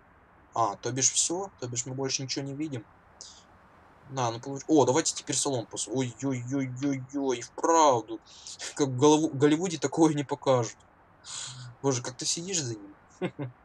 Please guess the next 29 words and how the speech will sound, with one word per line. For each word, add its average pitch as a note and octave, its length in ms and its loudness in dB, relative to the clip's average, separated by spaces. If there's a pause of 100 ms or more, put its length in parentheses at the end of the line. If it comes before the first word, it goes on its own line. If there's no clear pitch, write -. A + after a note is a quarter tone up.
(1400)
О, B2+ 140 2
смотрите, C3+ 340 2
даже B2 240 4
двор-, B2 360 -2
дворник C#3+ 460 0
поднят. A#2 340 -4 (200)
Ничего - 280 -8
себе. A2+ 280 -6
А B2 40 4
где C3 140 2
другой B2 280 -2
дворник? A#2 480 -8
Нету D3+ 240 -8
дворника D#3+ 420 -4
другого. G#2 440 -8 (760)
Так, C#3+ 260 0
ладно, C#3 240 2
не A#2+ 140 -8
будем A#2+ 300 -6
издеваться. B2+ 500 -8
Боже B2 420 -12
мой, - 160 -20
капец, A2 360 -14
тут - 180 -20
как - 180 -14
ужасно. G#2+ 460 -4
<laughs> C#3+ 1300 -2 (760)
Да, A#2 520 2
ну, C#3 100 -10